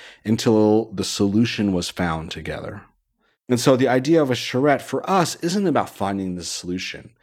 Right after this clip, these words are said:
but the idea is that everyone that comes together comes from an equitable place to start with, that we're looking for a diversity of perspectives,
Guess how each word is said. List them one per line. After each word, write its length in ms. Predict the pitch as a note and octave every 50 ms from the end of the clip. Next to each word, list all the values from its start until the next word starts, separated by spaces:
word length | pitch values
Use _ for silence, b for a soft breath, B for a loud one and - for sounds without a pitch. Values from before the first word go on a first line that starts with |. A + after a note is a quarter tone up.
| b b b b b b -
but 120 | - G#2 -
the 100 | B2+ -
idea 460 | A#2 B2 A#2+ A#2 - C#3+ D#3 D#3+ C3+
is 120 | G#2+ -
that 160 | - A2 F#2+
everyone 360 | E2+ G#2 A2+ C3 D3+ C#3+ B2 A2
that 140 | G2 F#2+
comes 340 | - - - G2+ G#2 G#2+ -
together 640 | - F2+ D#2+ E2 F2 F#2+ A2 C#3 D#3+ D#3+ D3 A#2 - -
comes 300 | - - C3 C#3 C3 A#2+
from 140 | - A2 G2+
an 160 | F#2 F2+ -
equitable 460 | - A2+ A2+ - - C#3 B2 G#2 F#2
place 460 | F2 - - - G2+ A2+ C3+ C3 - -
to 100 | - E2
start 320 | - - - G#2 A2 -
with, 280 | B2+ C#3 C#3+ B2+ - _ B B B B B B B -
that 120 | G#2 G#2
we're 80 | F#2+ F#2+
looking 320 | G2 G2+ A2+ A2+ C#3 B2+
for 160 | A2+ - A2+ G#2
a 100 | F#2+ E2+
diversity 500 | F#2 E2 - G2 A2 G#2+ - - A#2 G#2+
of 80 | G#2
perspectives, 800 | - F#2 - - - - A2 A#2 A#2 - D3+ D3+ D3 C3+ -